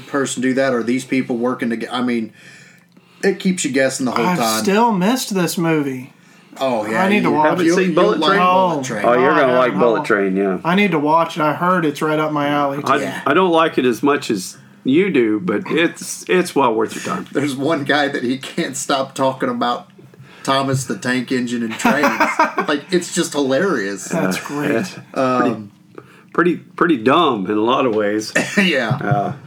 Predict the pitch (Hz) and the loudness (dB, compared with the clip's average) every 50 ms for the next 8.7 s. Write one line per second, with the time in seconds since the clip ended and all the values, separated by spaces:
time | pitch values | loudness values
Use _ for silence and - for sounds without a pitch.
0 | - - 143 - - 131 131 127 120 - - 120 113 110 107 104 104 104 - 127 | -18 -16 -14 -10 -4 -2 -2 -2 -2 -4 -4 -4 -2 -2 -2 -2 -4 -4 -2 -2
1 | 127 123 120 117 131 135 131 139 156 170 170 170 156 147 143 143 - 143 131 117 | 0 0 0 -2 -4 -8 -4 0 0 2 2 2 2 0 0 0 2 0 0 0
2 | 117 101 101 117 110 107 113 - - - 113 113 113 113 123 135 143 139 143 135 | 0 -4 -4 -4 -4 -4 -4 -6 -6 -6 -4 -2 -2 0 0 2 2 2 0 0
3 | 123 123 - - 131 120 117 110 - - 113 104 104 107 107 107 110 113 110 110 | 2 0 0 0 0 -2 -2 -2 -2 -4 -4 -4 -4 -4 -4 -4 -4 -4 -2 -2
4 | 113 113 127 139 139 139 131 117 113 113 123 131 127 135 131 123 117 107 110 117 | -2 -2 0 0 2 2 0 0 -2 -6 -8 -4 -2 0 0 0 -2 -4 -4 -4
5 | 110 113 110 101 113 110 110 113 110 110 110 110 110 - 113 110 110 107 107 110 | -4 -4 -4 -4 -4 -4 -2 -2 -2 -2 -4 -6 -6 -8 -8 -6 -6 -4 -4 -6
6 | 110 110 127 139 135 135 120 113 107 120 127 131 131 131 135 123 131 120 120 120 | -6 -6 -2 -2 0 0 -2 -4 -2 -2 -2 -2 0 -2 -2 -4 -2 -4 -4 -2
7 | 120 120 123 120 120 117 113 - - - - 123 120 117 107 - 117 104 104 123 | -2 -2 0 0 0 -2 -2 -6 -10 -14 -8 -6 -6 -6 -6 -6 -8 -8 -4 -4
8 | 123 113 107 107 110 107 - - - 113 104 101 92 | -4 -2 -2 -4 -4 -4 -6 -6 -10 -8 -8 -10 -10